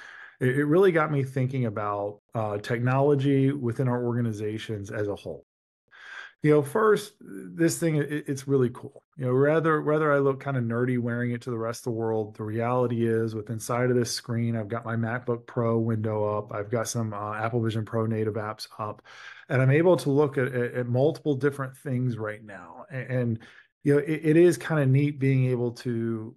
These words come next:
you know, it, look at the, the MacBook Pro screen, have Mail or Teams or Zoom up on, on another place, a-, and kind of be inside of this world where I've got forty and fifty and sixty inch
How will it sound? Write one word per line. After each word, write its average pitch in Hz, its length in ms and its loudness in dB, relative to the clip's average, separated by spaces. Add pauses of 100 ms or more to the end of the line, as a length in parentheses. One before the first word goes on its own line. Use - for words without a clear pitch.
(200)
you 135 120 0
know, 120 180 2
it, 123 380 -4
look 147 300 2
at 139 100 -2
the, 113 420 -2 (120)
the 120 40 -8
MacBook 120 360 -4
Pro 113 260 -2
screen, 107 480 -6
have 127 680 0 (220)
Mail 123 460 2
or 110 240 0
Teams 117 720 -2
or 101 180 -6
Zoom 113 680 2
up 110 300 -6 (120)
on, 117 380 -4
on 113 120 0
another 110 280 -2
place, 104 440 -8 (540)
a-, 143 300 2
and 139 140 0
kind 185 280 0
of 123 200 0
be 151 200 2
inside 135 480 0
of 117 100 -2
this 113 220 -6
world 135 480 0
where 120 480 -2 (100)
I've 120 160 -4
got 120 240 -2
forty 139 420 4
and 120 140 -4
fifty 135 380 -4
and 113 100 -4
sixty 135 420 -4
inch 123 220 -2